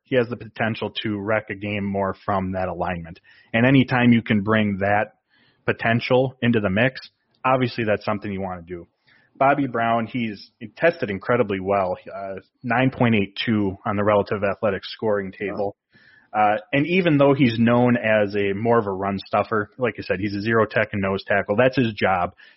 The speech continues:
With any of these nose tackles, you don't wanna be checking the, the stat sheet every Sunday night, Monday morning for sacks and pressures. That's not their job. That's not what they're there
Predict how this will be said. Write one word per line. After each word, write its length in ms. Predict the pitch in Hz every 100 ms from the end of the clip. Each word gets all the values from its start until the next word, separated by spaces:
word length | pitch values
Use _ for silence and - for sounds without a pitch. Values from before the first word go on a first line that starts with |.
| _ _ _ _ _ _
With 200 | 139 127
any 200 | 151 156
of 60 | 135
these 200 | 120 104
nose 260 | 107 110 -
tackles, 480 | 117 101 - 101 101
you 120 | 107
don't 160 | 107
wanna 220 | 101 104 101
be 180 | 101 98
checking 380 | 107 - 101
the, 240 | 98 98 - _
the 120 | 156
stat 340 | - 123 104 -
sheet 300 | - 101 95
every 380 | 98 95 95 98 _ - _ -
Sunday 280 | 117 107 107
night, 240 | 104 101
Monday 320 | 107 110 104 98
morning 380 | 107 107 104
for 160 | - 104
sacks 560 | - 107 104 104 - -
and 180 | 87 -
pressures. 560 | 110 101 - 104 98 - _
That's 160 | 117 -
not 180 | 131 -
their 120 | 117
job. 320 | 101 95 95
That's 160 | 98 -
not 140 | 98
what 100 | 98 -
they're 140 | 95
there 240 | 92 92